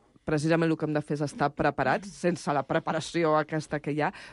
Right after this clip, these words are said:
Per això crec que és tan important aquests canvis que hi ha a nivell educatiu. Trobo que s'està fent molt bé des de les escoles el tema de treballar per projectes, el tema d'apostar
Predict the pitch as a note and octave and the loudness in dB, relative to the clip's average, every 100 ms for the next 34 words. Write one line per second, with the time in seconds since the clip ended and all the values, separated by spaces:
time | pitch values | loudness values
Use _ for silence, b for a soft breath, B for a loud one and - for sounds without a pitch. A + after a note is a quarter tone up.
0 | - F#3 C#4+ - C4+ B3 - G#3 G#3 F3+ | -4 -2 -2 -4 -4 -6 -2 -2 -2 -4
1 | E3+ E3 E3 F#3+ E3+ D#3+ - E3+ D#3+ E3 | -2 0 2 0 0 -2 -2 0 0 0
2 | - F3+ D#3 D3+ G3+ E3+ D3 D3 C#3 C3+ | -4 0 0 0 0 0 2 2 0 -4
3 | - C#3+ D#3+ D#3+ E3 E3+ E3+ D#3 D3 - | -2 -4 0 0 0 -2 -6 -6 -8 -6
4 | D3 C#3+ C3+ C#3+ D#3 E3+ D3 C#3 C#3+ C3 | -4 -4 0 0 2 0 0 0 0 0
5 | - - C3+ D3 A#3 B B B D3+ D#3 | -6 0 2 2 0 B B B -2 2
6 | E3+ F3 E3 D#3+ E3+ D#3 D#3 F3+ F3+ - | 2 2 0 0 0 0 0 0 -2 -4
7 | C3 B2+ C3 - G#3 F3+ D3 F3+ E3+ E3 | -4 -2 -4 -2 0 0 0 0 2 0
8 | D3+ D#3+ D3 - F#3+ | 0 -4 -6 -4 -6